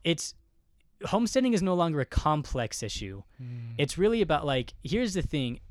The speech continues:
Speaker 1: If your values are set that you're willing to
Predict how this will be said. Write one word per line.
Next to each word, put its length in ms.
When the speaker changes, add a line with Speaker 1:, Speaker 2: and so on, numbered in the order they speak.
Speaker 1:
If 240
your 240
values 560
are 100
set 320
that 220
you're 80
willing 540
to 460